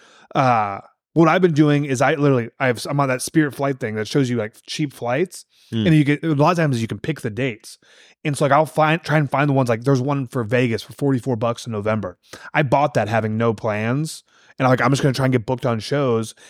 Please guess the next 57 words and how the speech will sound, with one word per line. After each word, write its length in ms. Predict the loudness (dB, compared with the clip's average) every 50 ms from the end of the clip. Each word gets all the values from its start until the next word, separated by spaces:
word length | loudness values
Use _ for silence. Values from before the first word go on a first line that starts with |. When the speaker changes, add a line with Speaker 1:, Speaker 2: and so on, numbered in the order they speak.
| -14 -4
Speaker 1:
And 80 | 0 0
I 40 | 2
look 240 | 4 4 2 2 0
for 160 | -2 -4 -2
flights 340 | -2 0 -2 -2 -2 0 -2
like 160 | -2 -2 0
that 300 | -2 -2 -2 -2 -4 -8 _ _ _ -20 _ _ _ -12 -4
to 120 | -4 -4 -2
big 280 | 0 0 0 0 0
cities 420 | -2 -2 -2 0 2 2 2 2 2
where 80 | 0 0
I 20 | 2
know 160 | 2 2 2
I 60 | 2
might 180 | 2 0 0 0
have 120 | -2 -4
a 40 | -4
little 240 | -2 0 -2 0 0
bit 100 | 0 -2
of 60 | -2
a 40 | -6
connection. 580 | -8 -6 -6 -6 -6 -6 -6 -6 -4 -6 -8 _ _ _ _ -20 -20 -20 _ _
Fly 300 | _ -2 0 2 2 4
in 100 | 2 0
for 80 | 2 2
the 80 | 4 4
weekend, 400 | 4 4 4 2 0 0 2 2
do 140 | 2 2 2
shows, 320 | 2 0 0 0 0 -2
fly 220 | -4 -2 -2 0 2
back 240 | 0 0 -2 -2
here. 180 | -4 -4 -4 -4
'Cause 200 | -4 -8 -10 -8
Sacramento, 400 | -6 -6 -6 -4 -2 -2 0 0
I 20 |
mean, 220 | 0 -2 -4 -6 -10 _ -20 -20 -18 -8 -6
with 120 | -4 -2
the 60 | 2
international 440 | 2 2 2 2 0 0 0 0 2
airport, 320 | 2 2 2 2 0 0 2
you 100 | 2 0
can 120 | 2 2
get 140 | 2 2 2
around 340 | 2 2 0 0 0 -2 -2
pretty 240 | -2 -2 -2 -2
cheaply, 520 | -4 -4 -4 -4 -4 -2 0 0 0 0 -2 _ _ _ _ _ _ -20 _ _ _ -2
uh, 380 | 0 2 4 4 2 0 -2 -4
as 120 | 0 2
long 160 | 4 4 4 4
as 80 | 4
you 80 | 4 2
look 200 | 2 0 -2 -2
for, 80 | -4 -4
like, 180 | -4 -4 -4
deals 260 | -2 0 0 2 2 0
on 120 | -2 -4
flights. 580 | -4 -2 0 0 0 -2 -4 -6 -12 -18 -18